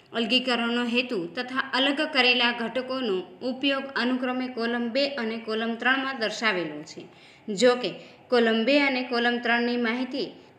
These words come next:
થોડી આડી અવળી થઈ ગઈ છે. શું તમે તે રેતીને તેના હેતુ તથા અલગ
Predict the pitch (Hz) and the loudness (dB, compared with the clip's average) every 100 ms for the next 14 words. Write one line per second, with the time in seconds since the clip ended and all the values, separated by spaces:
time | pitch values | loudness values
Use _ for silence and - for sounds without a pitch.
0 | - 262 262 208 226 262 - - 240 240 | -2 0 4 4 2 0 -4 -4 0 2
1 | 269 269 320 311 294 233 202 160 - - | 2 2 2 4 2 2 -4 -6 -8 -20
2 | - - - 320 320 311 294 294 294 262 | -20 -18 -4 2 2 4 2 2 2 4
3 | 254 302 294 196 - - - 262 277 254 | 4 4 2 2 0 -14 -2 2 4 2
4 | 240 262 277 190 180 - 285 277 202 165 | 2 2 2 -4 -4 -2 -2 0 -4 -4
5 | - - - - 262 302 | -12 -20 -20 0 4 4